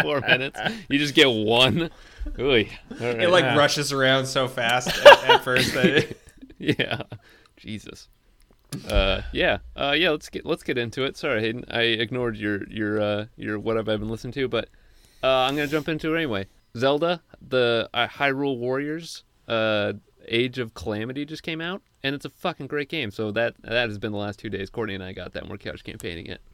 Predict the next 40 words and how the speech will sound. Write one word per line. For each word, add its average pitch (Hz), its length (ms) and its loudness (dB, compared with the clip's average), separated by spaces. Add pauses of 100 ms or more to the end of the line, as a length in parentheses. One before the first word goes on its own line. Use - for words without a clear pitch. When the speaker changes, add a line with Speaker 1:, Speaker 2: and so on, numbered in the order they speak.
(100)
Speaker 1:
And 120 160 -8
then, 127 160 -4
uh, 123 180 -4
Log-, 127 240 -2
Leg-, 147 380 -4
Lotto 147 340 -4
Legendarium, 147 540 -8 (520)
that 117 160 -8
podcast 117 440 -2
for 110 80 -16
fantasy 117 320 -8
books. 95 400 -8 (320)
It's 113 240 -8
the 120 80 -8
best. 113 320 -2
Speaker 2:
Oh, 101 60 -8
yeah. 101 360 -8 (220)
Oh, 110 160 -8
Speaker 1:
I - 40 -6
feel 120 80 -2
like 110 40 -6
Speaker 2:
yeah. 117 60 -2
Speaker 1:
I 101 40 -4
say 110 140 0
that 101 160 0
too 117 100 -8
much, 95 260 -8
but 104 100 -8
it's 101 120 -8
good. 98 300 -4 (320)
And, 107 240 -8
uh, 107 80 -8
yeah, 123 200 -8 (120)
that's - 160 -18
my 131 80 -12
life. 127 320 -12 (500)
What 131 100 -16
about 123 80 -2
you, 120 160 -2
Hayden? 104 200 -2